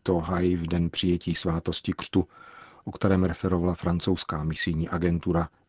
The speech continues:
Église d'Asie. V dětství sice docházel do školy vedené řeholními sestrami, ale v osmnácti letech vstoupil do komunistické strany. Byl jedním z prvních revolucionářů, zhlédl se v ideálu Ho Chi Mina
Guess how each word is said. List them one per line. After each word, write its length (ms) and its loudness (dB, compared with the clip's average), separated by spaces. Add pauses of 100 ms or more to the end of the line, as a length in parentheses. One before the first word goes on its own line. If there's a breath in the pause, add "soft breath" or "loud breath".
Église 520 0
d'Asie. 420 -2 (460)
V 80 -4
dětství 420 4
sice 260 2
docházel 500 4
do 120 4
školy 360 4
vedené 380 2
řeholními 520 2
sestrami, 600 2
ale 180 0
v 80 -12
osmnácti 640 0
letech 260 2
vstoupil 540 2
do 100 0
komunistické 760 -2
strany. 400 0 (680 loud breath)
Byl 140 6
jedním 340 4
z 60 -4
prvních 460 2
revolucionářů, 960 2 (240 soft breath)
zhlédl 460 2
se 160 -2
v 140 -12
ideálu 420 4
Ho 180 0
Chi 120 2
Mina 300 2